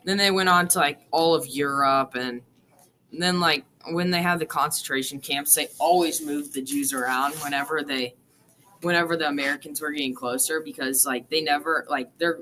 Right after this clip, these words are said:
end goal was to conquer the whole entire world, but they never even got close to that.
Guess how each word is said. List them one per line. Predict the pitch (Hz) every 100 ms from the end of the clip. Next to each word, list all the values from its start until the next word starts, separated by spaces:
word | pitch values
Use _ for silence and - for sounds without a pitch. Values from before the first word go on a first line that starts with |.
| -
end | 170 165
goal | 156 147
was | 139 -
to |
conquer | - 147 135 131
the | 131
whole | 139
entire | 127 123 123
world, | 123 117 123 _ _ _ -
but | 165
they | 175
never | 170 165
even | 160 156 143
got | 127 -
close | - - 165 170 147 -
to | - 120
that. | 113 104 -